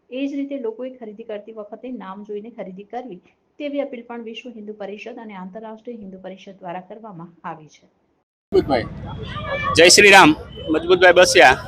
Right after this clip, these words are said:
Speaker 2: અ, આંતરરાષ્ટ્રીય હિન્દુ પરિષદમાં જવાબદારી છે. આજ રોજ હિન્દુ એકતા મંચ દ્વારા, અરે, પાર્થિવભાઈ, હિતેશભાઈ, સમગ્ર ટીમ દ્વારા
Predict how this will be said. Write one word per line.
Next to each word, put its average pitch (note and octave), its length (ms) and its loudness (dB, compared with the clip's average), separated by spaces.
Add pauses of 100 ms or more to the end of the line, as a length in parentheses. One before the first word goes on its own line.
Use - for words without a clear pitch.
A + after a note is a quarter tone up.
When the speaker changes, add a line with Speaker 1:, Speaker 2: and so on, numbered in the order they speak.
(460)
Speaker 2:
અ, D3+ 80 0 (280)
આંતરરાષ્ટ્રીય E3 720 4
હિન્દુ E3+ 200 8
પરિષદમાં D#3+ 520 6
જવાબદારી D3+ 460 8
છે. C3 180 4 (640)
આજ E3 200 8
રોજ G3 300 8 (540)
હિન્દુ F3 220 6
એકતા F#3 300 6
મંચ F3+ 280 8
દ્વારા, E3+ 380 10 (760)
અરે, D#3+ 120 0
પાર્થિવભાઈ, D#3+ 640 6
હિતેશભાઈ, D#3 680 4
સમગ્ર F3+ 440 4
ટીમ G#3+ 340 6
દ્વારા D#3+ 340 10